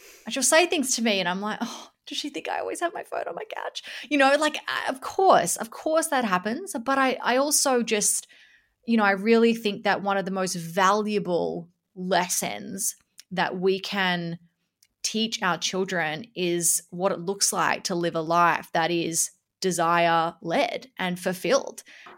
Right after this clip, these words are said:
And so I'm like, you know, yeah, I'm gonna have those times when I'm,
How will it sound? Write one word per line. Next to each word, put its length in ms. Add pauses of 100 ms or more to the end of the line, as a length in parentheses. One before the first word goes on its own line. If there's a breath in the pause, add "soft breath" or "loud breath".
And 180
so 240
I'm 120
like, 380
you 120
know, 220
yeah, 280
I'm 100
gonna 120
have 180
those 180
times 560
when 420
I'm, 480